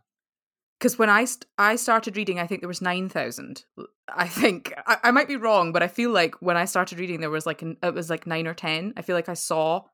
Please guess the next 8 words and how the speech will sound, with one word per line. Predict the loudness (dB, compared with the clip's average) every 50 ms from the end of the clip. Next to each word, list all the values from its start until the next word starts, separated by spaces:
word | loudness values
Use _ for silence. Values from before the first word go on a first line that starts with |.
| _ _
the | -10
ten | -8 -4 -2 0 0 0 0 -2
thousand | -4 -4 -4 -4 -4 -4 -6
get | -6 -6 -6 -4
passed. | -2 0 0 0 -2 -6 -12 -18 -20 _ _ _ _ _ _ _ _ _
So | -2 0 2 4
that | 4 4 4 2
is | 0 -2 -2 -2 -4 -6 -6